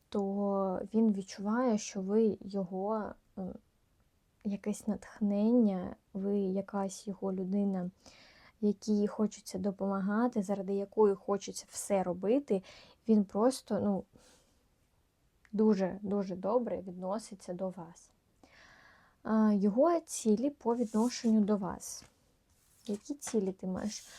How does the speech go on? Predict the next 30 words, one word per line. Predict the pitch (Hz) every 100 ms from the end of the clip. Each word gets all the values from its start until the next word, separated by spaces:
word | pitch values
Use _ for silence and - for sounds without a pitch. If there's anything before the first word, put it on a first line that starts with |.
| - _ -
Закохані, | 294 285 - 254 233 208 - 196
хоча | - 220 220
по | 220
цій | - 240
карті | 220 214 196 185 -
любовники, | 214 208 202 185 175 208 214 226
так, | 214 208 208
для | 202
когось | 196 208 202
це | - 190
може | 190 190 185
бути | 185 185 185 180 185 - - _
як, | 190 180 180 - - -
ем, | 196 185 180 180 202 - - - _ _ - 214 - -
треті | 233 220 214 220
особи, | 202 - 285 339 381 233 196
або | 185 180 180
ви | 175 240 349
третя | 254 233 220
особа, | 214 - 196 180
або, | 175 175 175 -
або | 180 185
він | 196 302
третя | 320 240 220 208
особа, | 208 - 190 185
так, | 220 240
коли | - 185 190 - - _ _
це | - 185 185 208 -
трішки | 214 208 - 220
неправильні | 233 220 247 233 214 202 208 220